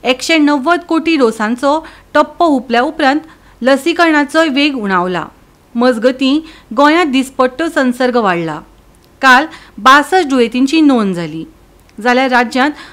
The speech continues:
पर्यटन नेटान चल्लां. कोविड नायन्टीनचे वाडटे परिस्थितीचो नियाळ घेवपा खातीर णव तारखेक तज्ञ समितीची बसका आपयल्या.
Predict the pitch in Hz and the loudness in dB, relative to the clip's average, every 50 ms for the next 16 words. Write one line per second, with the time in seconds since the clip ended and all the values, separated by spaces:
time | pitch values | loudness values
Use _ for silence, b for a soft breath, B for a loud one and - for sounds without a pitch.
0 | B B _ - 262 254 262 254 254 269 269 302 330 339 311 233 220 220 220 - | B B _ 2 2 4 4 2 0 0 0 0 0 0 0 -2 -2 -4 -4 -4
1 | 226 226 226 220 208 170 160 160 156 - - - _ _ _ _ _ _ b b | -4 -4 -4 -4 -6 -6 -6 -8 -8 -12 -16 -20 _ _ _ _ _ _ b b
2 | b b _ _ 285 302 311 285 359 320 285 285 262 247 240 240 240 233 233 311 | b b _ _ -2 -2 0 0 0 0 0 0 0 0 0 -2 -4 -4 -2 -2
3 | 302 262 254 254 254 - - - 302 - - 233 214 220 214 - - 262 247 240 | 0 2 2 0 0 -2 -6 -8 -4 -2 -2 -2 0 -2 -4 -6 -8 -8 -6 -4
4 | - 277 269 247 254 254 247 262 269 233 208 208 196 196 - 196 233 - 302 302 | -2 0 2 2 2 2 2 0 0 0 -2 -4 -4 -2 -2 -2 -2 -2 -4 -4
5 | - 302 262 262 294 285 B B B B _ 240 247 294 320 359 349 349 339 320 | -2 -4 -4 -4 -4 -6 B B B B _ 0 2 2 2 2 2 0 -2 -2
6 | 311 - 254 262 285 285 B B B B B _ - 311 254 277 330 370 349 - | -2 -2 -4 -4 -4 -6 B B B B B _ 0 2 2 2 0 0 0 0
7 | 294 247 226 233 226 262 254 - 320 320 240 247 247 247 247 - 247 220 196 190 | 0 0 0 -2 -2 -4 -4 -2 -2 0 0 0 -2 -2 -2 -2 0 0 0 0
8 | - 185 170 165 170 165 156 | -2 -6 -8 -6 -6 -8 -8